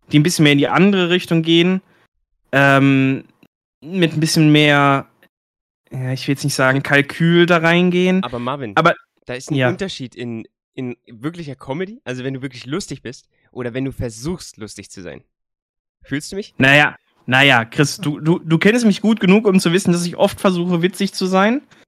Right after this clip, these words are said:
Speaker 1: es selten bin, aber trotzdem lustig bin, weil ich einfach so krampfhaft versuche, lustig zu sein.
Speaker 2: Ja.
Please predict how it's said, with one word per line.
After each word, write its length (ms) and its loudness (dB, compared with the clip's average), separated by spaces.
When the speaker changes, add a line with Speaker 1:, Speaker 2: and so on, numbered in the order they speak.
Speaker 1:
es 180 2
selten 380 6
bin, 300 4
aber 200 2
trotzdem 380 2
lustig 400 -2
bin, 220 0
weil 80 4
ich 100 -4
einfach 220 -2
so 160 -6
krampfhaft 520 -4
versuche, 300 -2
lustig 400 -2
zu 120 -8
sein. 360 0
Speaker 2:
Ja. 180 -4